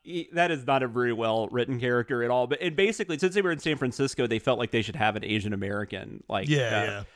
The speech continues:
Speaker 1: but, uh, I, I hate that scene so much too, 'cause, like, he just asked, like, the, the code word is, like, "I'd like some, like, like, crab, like, broiled crab or something, or crab
Speaker 2: S-,
Speaker 1: legs."
Speaker 2: a soft shell crab.
Speaker 1: Soft shell crab.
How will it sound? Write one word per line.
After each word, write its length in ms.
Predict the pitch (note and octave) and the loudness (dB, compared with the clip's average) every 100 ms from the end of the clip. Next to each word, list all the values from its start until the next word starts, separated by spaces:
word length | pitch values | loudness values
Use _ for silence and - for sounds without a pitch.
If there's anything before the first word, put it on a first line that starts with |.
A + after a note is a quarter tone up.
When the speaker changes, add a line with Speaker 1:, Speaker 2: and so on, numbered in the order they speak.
| _ - | _ -4
Speaker 1:
but, 200 | D#3 C#3+ | -2 0
uh, 220 | C#3 C3+ | 0 -2
I, 200 | C3+ D3 F3 | -4 -4 0
I 60 | |
hate 200 | D#3 F#3 | 2 2
that 140 | E3+ - | 0 0
scene 220 | C3 B2+ | 0 0
so 160 | B2+ A2+ | 0 2
much 280 | A2+ A#2 - | 2 0 -2
too, 220 | A#2 G#2+ | 0 0
'cause, 180 | A#2 B2 | 0 -2
like, 180 | A2 | -2
he 180 | - E3 | -4 -4
just 180 | E3 F3+ | -4 -2
asked, 280 | C#3 D3 - | 0 0 -2
like, 220 | D#3 - | -12 -6
the, 140 | C#3+ C3+ | -4 -2
the 140 | C#3 | -2
code 320 | - D#3+ G#3 | 0 2 2
word 200 | G3 E3 | 0 0
is, 120 | C#3+ | 0
like, 140 | C#3+ - | -2 0
"I'd 160 | C3+ C3 | 0 2
like 240 | C#3+ D#3+ | 0 0
some, 260 | - B2 G2 - - | -2 -4 -6 -14 -4
like, 180 | B2 G#2+ - _ _ C3+ F#2+ _ _ - | -4 -4 -16 _ _ -20 -20 _ _ -6
like, 260 | G2+ - | -6 -8
crab, 540 | - B2 B2 F3 D#3+ C3+ | -6 0 4 2 0 -2
like, 200 | B2+ A#2+ | -2 -2
broiled 360 | B2 C3 E3+ D3+ | 0 2 0 -2
crab 440 | - A#2+ D3 F3+ | -2 2 2 2
or 80 | G3 | -2
something, 440 | G#3+ G#3 G#3 G3+ | -2 -2 0 0
or 80 | A#2+ | -2
crab 260 | - D3 F#3 | 0 2 4
Speaker 2:
S-, 140 | A3 | 2
Speaker 1:
legs." 240 | A#3+ B3 | 2 2
Speaker 2:
a 40 | D3+ | 0
soft 320 | - F3 D#3+ | 2 2 2
shell 240 | F3+ D#3 | 0 -2
crab. 220 | C#3 D3 C3 | 0 0 4
Speaker 1:
Soft 180 | C4 C#4 | 4 2
shell 100 | B3+ | -2
crab. 300 | C#4+ C4+ | 0 0